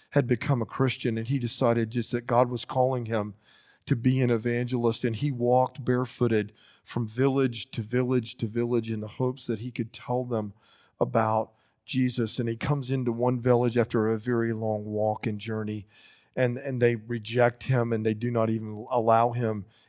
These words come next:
inside the village and to speak anything about Jesus. So he is dejected and goes and lies down weeping, you know, under a tree outside the village,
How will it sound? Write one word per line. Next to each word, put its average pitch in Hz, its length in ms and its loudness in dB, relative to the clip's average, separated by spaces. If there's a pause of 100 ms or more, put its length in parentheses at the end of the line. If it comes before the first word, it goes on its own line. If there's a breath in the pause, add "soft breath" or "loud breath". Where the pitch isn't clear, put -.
inside 123 560 2
the 110 80 -4
village 110 520 0
and 107 140 -8
to 104 100 -8
speak - 460 -4
anything 110 420 -6
about 104 320 -4
Jesus. 110 460 -6 (380 loud breath)
So 135 220 2
he 147 240 2
is 127 160 4
dejected 117 680 2
and 110 160 -2
goes 117 360 4
and 104 160 -2 (320 soft breath)
lies 123 400 6
down 110 480 2 (340 soft breath)
weeping, 120 640 2
you 127 140 -2
know, 110 240 2 (240 soft breath)
under 123 320 4
a 110 40 2
tree 123 440 2
outside 110 480 -2
the 107 80 -8
village, 110 680 -6